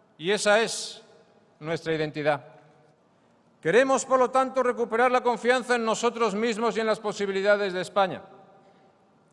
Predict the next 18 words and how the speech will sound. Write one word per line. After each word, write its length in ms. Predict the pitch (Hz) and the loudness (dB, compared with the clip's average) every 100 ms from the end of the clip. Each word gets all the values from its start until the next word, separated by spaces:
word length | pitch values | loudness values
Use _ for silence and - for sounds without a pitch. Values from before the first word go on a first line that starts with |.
| _ _ _ _ _ _ | _ _ _ _ _ _
Queremos 380 | 170 214 240 240 | 4 6 6 6
recuperar 480 | 233 233 214 240 | 6 2 6 6
el 80 | 240 | 6
respeto 500 | 220 208 - 233 226 | 6 0 2 2 6
a 40 | 226 | 6
la 100 | 196 | 8
ley, 280 | 233 220 | 8 6
porque 360 | 180 196 180 202 | 4 -2 -2 2
la 100 | 196 | 4
ley 340 | 202 240 247 | 4 4 4
es 140 | 233 233 | 0 0
el 120 | 208 | -4
más 520 | 202 233 240 - - - | 2 2 2 0 -12 -10
firme 400 | 233 233 226 226 | 0 0 2 2
baluarte 640 | 220 208 208 226 220 220 | 4 6 6 6 4 -2
de 80 | 202 | -2
nuestras 420 | 202 214 208 202 | 0 -2 -2 -4
libertades. 800 | 180 185 165 202 196 123 - - | -2 -2 0 0 0 -4 -14 -20